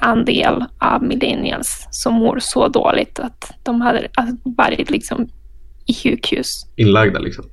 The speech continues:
Speaker 1: Ja.
Speaker 2: Mm.
Speaker 1: Och det är klart att det har ändrats liksom hur man ser på psykisk sjukdom i, alltså sen sjuttiotalet. Och att man liksom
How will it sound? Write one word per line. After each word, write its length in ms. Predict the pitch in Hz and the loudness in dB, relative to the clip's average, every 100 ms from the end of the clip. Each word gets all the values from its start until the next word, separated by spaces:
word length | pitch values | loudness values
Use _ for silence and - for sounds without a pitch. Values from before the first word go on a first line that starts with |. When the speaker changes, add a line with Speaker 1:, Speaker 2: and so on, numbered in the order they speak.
| - - - - - | -16 -14 -12 -10 0
Speaker 1:
Ja. 280 | 269 262 - - - - - | 2 2 0 -6 -16 -16 -4
Speaker 2:
Mm. 180 | 95 90 - - - - | 0 0 -4 -12 -14 -2
Speaker 1:
Och 140 | - 247 | 4 6
det 100 | 254 | 6
är 80 | 247 | 6
klart 280 | 254 233 226 | 4 4 2
att 120 | 220 | 2
det 120 | 226 | 4
har 140 | 233 | 4
ändrats 760 | - 240 226 226 233 - - - | 4 2 2 2 2 -2 -6 -4
liksom 420 | 240 - - 233 - | -4 -4 -4 -4 0
hur 80 | 233 | 0
man 180 | 214 | 0
ser 340 | 233 - 226 233 | -2 0 2 2
på 440 | - 233 233 269 - - - - - - - - - | 2 4 4 2 -4 -18 -18 -18 -18 -18 -18 -16 -8
psykisk 720 | - 220 - 226 - - - | -6 -4 -4 -6 -6 -8 -2
sjukdom 580 | 226 - - 226 220 233 - | 0 0 2 4 4 2 2
i, 380 | - - 226 240 233 233 - | 2 0 -2 -2 -4 -4 -8
alltså 200 | - 233 | -8 -2
sen 180 | 233 226 | 0 2
sjuttiotalet. 640 | 240 233 240 240 - - - - - - - - | 0 0 2 2 2 -2 -8 -16 -16 -18 -14 0
Och 160 | 226 220 | 2 4
att 100 | 208 | 4
man 160 | 214 | 2
liksom 360 | - - 240 | 2 -2 -4